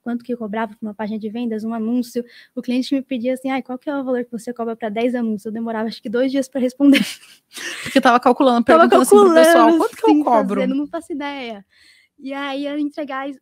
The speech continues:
Speaker 1: a estrutura da página de vendas, eu ficava lendo várias pra saber qual que era o certo, o que que não, o que que eu tinha que fazer, o que eu não tinha.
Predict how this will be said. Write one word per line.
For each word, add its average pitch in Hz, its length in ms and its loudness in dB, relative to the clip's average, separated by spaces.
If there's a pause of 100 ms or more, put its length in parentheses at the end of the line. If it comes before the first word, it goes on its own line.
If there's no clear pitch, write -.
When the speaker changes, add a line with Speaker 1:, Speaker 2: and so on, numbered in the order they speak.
Speaker 1:
a 240 240 -12
estrutura 302 440 -12
da 269 100 -12
página 254 320 -12
de 254 120 -12
vendas, 254 360 -8
eu 247 100 -10
ficava 269 340 -12
lendo 269 420 -8
várias 269 320 -10
pra 247 120 -12
saber 247 280 -10
qual 254 160 -16
que - 100 -16
era 262 100 -14
o 247 60 -18
certo, 233 560 -12
o 220 40 -14
que - 160 -20
que - 140 -16
não, 269 100 -12
o 247 40 -14
que 269 140 -18
que - 60 -16
eu 285 40 -12
tinha 285 140 -10
que - 60 -20
fazer, 247 220 -8
o 233 40 -10
que 254 120 -16
eu 269 40 -6
não 285 120 -2
tinha. 262 400 -8